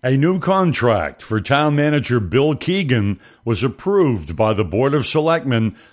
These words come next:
last week, and it looks to be the final contract before his retirement. Selectman James DeVellis,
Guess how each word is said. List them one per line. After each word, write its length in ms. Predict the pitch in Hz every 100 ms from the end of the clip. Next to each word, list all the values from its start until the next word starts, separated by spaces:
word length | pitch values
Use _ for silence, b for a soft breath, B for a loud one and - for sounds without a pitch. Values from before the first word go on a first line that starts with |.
| -
last 420 | 87 110 139 -
week, 540 | 151 175 127 - - b b b -
and 140 | 127
it 100 | 131
looks 260 | 151 185 -
to 100 | 175
be 180 | 151 151
the 140 | 147
final 580 | - 143 139 190 214 139
contract 840 | - 110 98 87 92 95 113 - B B -
before 540 | 156 - 165 170 160
his 300 | 143 147 135
retirement. 760 | 120 135 - 113 104 87 73 - _ b b b b b -
Selectman 580 | - 98 104 104 101
James 440 | 87 120 131 135 76
DeVellis, 600 | 95 110 156 131 120 -